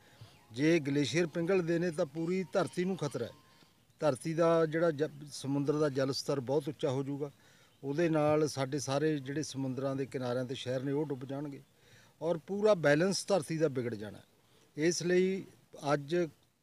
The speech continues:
ਪੂਰੀ ਦੁਨੀਆ 'ਚ ਘੱਟੋ ਘੱਟ ਪੰਜ ਹ-, ਪੰਜ ਸੌ ਕਰੋੜ ਦਰਖਤ ਹੋਰ ਲਾਉਣ ਦੀ ਲੋੜ ਹੈ। ਅਸੀਂ ਪੰਜਾਬ ਦੇ ਵਿੱਚ ਸਰਦਾਰ ਭਗਵੰਤ ਸਿੰਘ ਮਾਨ ਜੀ ਦੀ ਅਗਵਾਈ ਦੇ ਵਿੱਚ ਮੁਹਿੰਮ ਸ਼ੁਰੂ ਕੀਤੀ ਹੋਈ ਹੈ।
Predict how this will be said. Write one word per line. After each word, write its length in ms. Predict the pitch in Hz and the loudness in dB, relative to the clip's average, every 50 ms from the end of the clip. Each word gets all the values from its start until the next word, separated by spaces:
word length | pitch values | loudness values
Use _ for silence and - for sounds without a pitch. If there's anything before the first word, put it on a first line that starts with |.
| _ _ - | _ _ -8
ਪੂਰੀ 240 | 151 160 170 180 165 | -6 -4 -2 -2 -2
ਦੁਨੀਆ 340 | 139 147 135 151 151 151 | -2 -2 0 0 0 0
'ਚ 100 | 143 - 135 - 156 | 0 -4 -6 -6 -6
ਘੱਟੋ 260 | - - - 175 165 175 165 | -6 -4 -4 -4 -2 0 -2
ਘੱਟ 200 | 135 - - 147 | -2 -2 -6 -8
ਪੰਜ 500 | - - - 147 143 156 160 151 151 165 | -8 -4 -2 -2 0 0 -2 -4 -2 -2
ਹ-, 260 | 165 147 117 135 139 - - - | -2 -2 -2 -4 -10 -14 -14 -8
ਪੰਜ 200 | - 135 139 147 | -6 -4 -4 -4
ਸੌ 180 | - - 160 156 | -4 -2 -4 -4
ਕਰੋੜ 340 | 127 - 135 139 143 143 135 | -4 -4 -4 -2 -2 -2 -2
ਦਰਖਤ 340 | 120 131 135 120 - - 127 | -4 -4 -4 -4 -6 -8 -8
ਹੋਰ 220 | 117 123 123 120 | -6 -6 -6 -4
ਲਾਉਣ 220 | 127 127 120 123 | -4 -4 -4 -4
ਦੀ 120 | 113 123 127 | -4 -6 -8
ਲੋੜ 260 | 120 113 104 101 110 | -6 -6 -8 -8 -10
ਹੈ। 100 | 120 143 - _ _ _ - - - - - - - - - - - 139 | -12 -16 -20 _ _ _ -20 -20 -20 -20 -20 -20 -20 -20 -20 -14 -8 -8
ਅਸੀਂ 220 | 139 - 165 180 | -6 -4 -4 -4
ਪੰਜਾਬ 400 | 147 - 165 147 139 139 139 143 | -2 -2 0 2 4 4 2 2
ਦੇ 80 | 143 156 | 0 -2
ਵਿੱਚ 240 | 147 156 - - 160 | -2 -4 -4 -4 -6
ਸਰਦਾਰ 400 | 139 - 139 135 131 143 139 131 | -4 -4 -4 -4 -2 -2 -2 -2
ਭਗਵੰਤ 360 | - 156 135 139 143 135 127 | -4 -6 -6 -4 -4 -4 -6
ਸਿੰਘ 240 | - - 143 147 143 | -6 -6 -4 -4 -2
ਮਾਨ 240 | 131 117 117 120 113 | -2 -4 -4 -4 -6
ਜੀ 100 | 127 127 | -8 -8
ਦੀ 160 | 127 135 135 | -6 -4 -4
ਅਗਵਾਈ 260 | 123 123 123 120 123 | 0 0 0 0 0
ਦੇ 100 | 120 131 | -2 -4
ਵਿੱਚ 200 | 127 123 - 135 | -6 -6 -8 -8
ਮੁਹਿੰਮ 240 | 131 117 113 120 120 | -8 -6 -6 -6 -8
ਸ਼ੁਰੂ 240 | - - 131 139 131 | -8 -8 -10 -10 -10
ਕੀਤੀ 300 | - 127 - - 120 92 | -10 -12 -14 -14 -14 -12
ਹੋਈ 220 | 95 113 117 131 | -12 -12 -12 -12
ਹੈ। 80 | 139 | -14